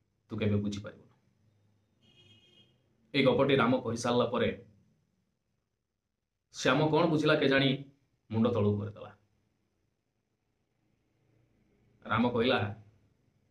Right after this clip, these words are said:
"କାହିଁକି ମୁଣ୍ଡ ତଳକୁ କରୁଛୁ? ଜଲ୍ଦବାଜିରେ ତୁ ଯୋଉ marriage କରିଦେଲୁ, ବାହା ହେଇଗଲୁ, ଭାରି ଖୁସି ଅନୁଭବ କରୁଛୁ, କିନ୍ତୁ ଜାଣିନୁ ଆଗକୁ କେତେ ବଡ଼ ବିପଦ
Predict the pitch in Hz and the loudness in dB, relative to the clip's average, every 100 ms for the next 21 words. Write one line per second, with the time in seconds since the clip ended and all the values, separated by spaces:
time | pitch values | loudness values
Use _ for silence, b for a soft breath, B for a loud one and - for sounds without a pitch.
0 | _ _ _ _ 113 143 160 156 151 135 | _ _ _ _ -2 0 2 2 2 2
1 | 139 120 - - - _ _ _ _ _ | 0 -2 -6 -10 -20 _ _ _ _ _
2 | _ _ _ _ _ _ _ _ _ _ | _ _ _ _ _ _ _ _ _ _
3 | _ 107 131 156 143 113 104 104 104 - | _ 0 2 4 4 2 0 -2 -4 -8
4 | - - - _ - 123 120 113 123 120 | -20 -20 -20 _ -8 -2 0 2 0 -2
5 | - 104 101 104 110 - _ _ _ _ | -4 -6 -6 -8 -12 -20 _ _ _ _
6 | _ _ _ _ _ - 110 110 131 107 | _ _ _ _ _ -14 -4 -4 -4 -6
7 | 113 104 101 - - - _ _ _ _ | -6 -8 -14 -18 -20 -20 _ _ _ _
8 | _ 101 131 139 147 - 165 156 123 - | _ -6 -2 -2 -4 -4 -2 0 -2 -4
9 | 104 98 - - - _ _ _ _ _ | -6 -8 -12 -20 -20 _ _ _ _ _
10 | _ _ _ _ _ _ _ _ _ _ | _ _ _ _ _ _ _ _ _ _
11 | - 196 139 139 180 202 202 131 151 160 | -2 0 2 2 4 4 4 2 2 0
12 | 139 139 139 117 131 | 0 2 2 2 2